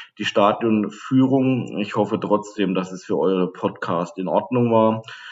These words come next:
Und ja, ähm, heute ist Sonntag, morgen am Montag bin ich dann aber tatsächlich im Stadion bei Bologna gegen Milan.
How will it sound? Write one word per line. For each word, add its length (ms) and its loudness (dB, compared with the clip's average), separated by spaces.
Und 680 4
ja, 760 2
ähm, 260 -2
heute 280 4
ist 160 -4
Sonntag, 520 2
morgen 440 4
am 140 4
Montag 500 2
bin 120 0
ich 100 0
dann 160 0
aber 180 -2
tatsächlich 640 -4
im 120 -2
Stadion 560 0
bei 180 0
Bologna 720 2
gegen 500 0
Milan. 640 2